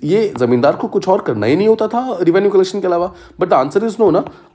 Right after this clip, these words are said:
Answer था कि उसको law and order भी maintain करना होता है, उसको आर्मी भी मेंटेन करना होता है उसी area के अंदर। Right? So पहला statement गलत हो गया।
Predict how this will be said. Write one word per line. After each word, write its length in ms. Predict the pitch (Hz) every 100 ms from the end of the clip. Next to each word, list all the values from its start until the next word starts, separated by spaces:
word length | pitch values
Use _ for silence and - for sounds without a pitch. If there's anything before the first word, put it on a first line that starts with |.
| -
Answer 240 | 156 214 214
था 80 |
कि 140 | 214 233
उसको 220 | 196 220
law 180 | 156 110
and 140 | 151
order 120 | 165 180
भी 120 | 196
maintain 280 | 202 190 190
करना 240 | 185 175
होता 200 | 180 175
है, 80 | 170 165
उसको 180 | - 190
आर्मी 320 | 127 127 170
भी 60 | 190
मेंटेन 280 | 180 185
करना 180 | 185 180
होता 160 | 170 170
है 40 |
उसी 160 | 165 170
area 180 | 156 156
के 100 | 156
अंदर। 160 | 147 143 - _ _ _ _
Right? 240 | - 151 - - -
So 80 |
पहला 200 | - 135
statement 320 | 123 101 117 113
गलत 160 | 135 147
हो 60 |
गया। 140 | 127